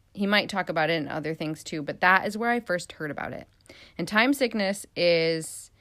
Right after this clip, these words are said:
you're experiencing time sickness when you have thoughts like, "I'm so crazy busy, I'm never gonna get everything I need to get done," like that feeling, right? Because what Deepak Chopra says is that time is a construct.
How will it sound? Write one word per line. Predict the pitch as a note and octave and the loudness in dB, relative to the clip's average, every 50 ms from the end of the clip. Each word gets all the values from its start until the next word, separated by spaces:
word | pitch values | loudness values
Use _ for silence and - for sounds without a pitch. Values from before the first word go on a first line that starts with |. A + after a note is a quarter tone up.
| _ _ | _ _
you're | - G#3 A3+ | 2 2 2
experiencing | A3 - - - D4+ E4+ F4 D#4+ - C#4 B3 | 2 2 -2 0 0 2 0 0 0 0 0
time | A#3 - G#3 F#3+ F#3 | 0 0 0 -2 -2
sickness | F#3 - G3 E3 - E3+ D#3+ D#3+ - - | -2 -4 -6 -4 -4 -4 -4 -6 -6 -8
when | E3+ F3+ F3 E3+ E3 E3+ D#3+ | -4 0 0 2 2 0 0
you | D#3+ D#3+ D#3+ D#3+ D#3 D#3+ | 0 0 0 0 -2 -2
have | E3 D3 E3+ D#3+ D#3+ | -2 -2 -4 -4 0
thoughts | - E3 D3+ D3 - - - | 0 0 0 0 -2 -2 -2
like, | D#3+ D#3 D#3 - - - - - - - - - - | -2 -2 -2 -6 -12 -20 -20 -20 -20 -20 -16 -6 -4
"I'm | G#3+ G#3+ | -4 -2
so | - - C4 C4+ | 2 4 6 6
crazy | C4 C4 C4+ C#4+ C4+ A#3 C4 | 6 6 4 4 4 4 4
busy, | G#3+ B3+ B3+ A3+ B3 B3 A#3 | 2 2 2 2 2 2 2
I'm | - - A3+ A#3 | 2 4 4 4
never | B3+ C4 B3+ C#4 | 6 6 6 4
gonna | B3 C4+ C4 A#3 | 4 4 4 4
get | B3 - | 2 2
everything | - G#3+ B3 A3 A#3+ A#3+ | 2 0 0 0 0 2
I | A#3 | 2
need | A#3 A3+ A#3 A3+ | 2 2 0 0
to | A3+ | 0
get | B3 A#3 A3 A3 | 0 -2 0 2
done," | - A3+ A3+ A3 A3 A3 G#3+ G#3+ G#3+ G#3 - - - - - - - | 4 6 6 8 6 6 6 4 2 0 -4 -8 -20 -20 -18 -4 0
like | F#3 F3 - - - - - - | 0 0 0 -2 -6 -16 -14 -12
that | - E3+ D3+ D#3 F3+ E3 D#3 - - | -10 -4 0 2 4 4 4 2 -2
feeling, | - F3 D3+ C#3+ - - - E3 - _ - | -4 -4 -4 -4 -4 -8 -10 -12 -14 _ -6
right? | E3 D#3 D#3+ G3 C#4 C#4+ - - _ _ _ _ _ _ _ _ _ _ _ _ - - - | 0 2 4 4 2 0 -4 -12 _ _ _ _ _ _ _ _ _ _ _ _ -20 -6 -4
Because | A3 G#3+ A3 A#3+ A3+ | 0 2 2 4 4
what | A#3+ A3+ | 2 2
Deepak | G#3+ B3+ B3 - B3+ B3+ A#3+ | 2 -2 -2 0 0 0 0
Chopra | - - B3 B3 A#3+ - G3+ G3 | 0 -2 -2 -2 0 -2 -4 -4
says | - - B3 A#3+ G#3 D#3 - - - - - - - - - - - _ | -2 -2 0 0 0 0 -2 -4 -8 -10 -16 -20 -20 -20 -20 -20 -18 _
is | - G#3+ G3+ | -4 -4 -2
that | G3+ A#3 G#3+ - - _ _ _ _ _ _ | 0 -2 -4 -4 -8 _ _ _ _ _ _
time | - - - - A3 A#3+ A#3+ B3+ B3 - | -16 -14 -10 -6 -4 -2 -2 -2 -2 -2
is | - F#3 F3+ | -4 -6 -6
a | F3 | -8
construct. | - - - - - C#4+ - - - - - - _ - | -8 -6 -4 -2 -2 -2 -2 -4 -6 -8 -8 -10 _ -20